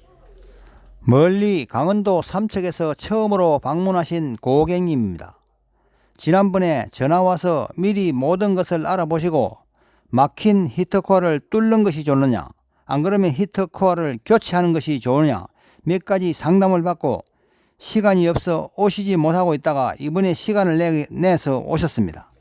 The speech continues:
공조기 박스에서 탈거한 히터 코어, 심하게 오염된 녹가루가 많이 나오고 있습니다. 옆에서 지켜보시던 고객님, 매우 심하게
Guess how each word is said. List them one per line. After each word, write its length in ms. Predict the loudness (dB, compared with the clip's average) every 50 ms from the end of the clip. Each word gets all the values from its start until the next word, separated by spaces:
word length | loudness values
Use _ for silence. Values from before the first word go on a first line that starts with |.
| _ _ _ _ _ _ _ _ _ _ -4
공조기 600 | 0 2 4 4 4 4 4 2 2 0 -2 -4 -4
박스에서 580 | -4 -6 -6 -6 -4 -6 -6 -4 -4 -6 -8 -8
탈거한 580 | -8 -8 -6 -6 -6 -4 -4 -4 -4 -4 -6
히터 240 | -8 -8 -8 -8 -6
코어, 400 | -4 -2 -2 -2 -2 -4 -6 -12 _ _ _ _ _ _ _ _ _ _ _ _ _ _ _ _
심하게 640 | -16 -12 -8 -4 0 2 2 2 2 0 0 -2 -4
오염된 520 | -2 -2 -2 -2 0 -2 -2 -2 -4 -2
녹가루가 760 | -2 -2 -2 -2 _ -4 -4 -2 -2 0 0 0 -2 -2 -4 -8
많이 500 | -8 -8 -8 -6 -6 -4 -2 0 0 0
나오고 300 | 0 -2 -2 -2 -2 -4
있습니다. 480 | -4 -4 -6 -8 -8 -8 -12 -18 _ _ _ _ _ _ _ _ _ _ _ _ -20 -20 _ _ _ _ -20 _ _ _ _ _ _ _ _ 2
옆에서 520 | 4 4 4 4 2 0 0 0 0 0 0
지켜보시던 840 | -2 -4 -8 -6 -2 -2 0 0 0 -2 -2 -2 -2 -2 -2 -4
고객님, 520 | -4 -2 -2 -2 -2 -2 -2 -4 -4 -6 -10 -14
매우 500 | -14 -10 -8 -6 -4 -2 -2 -2 -2 -4
심하게 500 | -4 -4 -2 0 0 2 2 0 -2